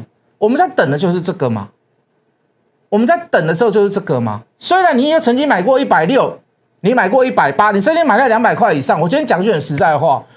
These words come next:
如果下一次的低点我抓到了，我们相对建立的成本是不是平均价都可以拉下，平均数就可以拉下来？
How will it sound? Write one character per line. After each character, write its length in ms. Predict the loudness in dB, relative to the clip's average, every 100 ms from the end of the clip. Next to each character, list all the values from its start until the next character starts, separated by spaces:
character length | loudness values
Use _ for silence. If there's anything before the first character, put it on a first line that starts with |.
| _ _
如 180 | 0 2
果 140 | 2
下 240 | 2 2 2
一 40 |
次 80 | 2
的 60 | 0
低 200 | 0 2
点 140 | 2
我 100 | 2
抓 240 | 2 2 4
到 220 | 4 4
了， 240 | 0 -2 -12 _ _ _ _ _ _ _ _ _ _ _ _ _ _ _
我 80 | -2
们 120 | 0
相 300 | 2 2 2
对 160 | 2 0
建 180 | 0 0
立 100 | 2
的 100 | 0
成 300 | 2 0 2
本 120 | 0
是 140 | 0
不 80 | 0
是 60 | 0
平 100 | 0
均 160 | 0
价 160 | 0 0
都 80 | 2
可 80 | 2
以 40 |
拉 160 | 2 2
下， 160 | 0
平 180 | 0 -2
均 160 | 0 -2
数 160 | -2
就 100 | -2
可 120 | 0 0
以 40 |
拉 160 | 2 0
下 220 | 0 0
来？ 240 | -2 -8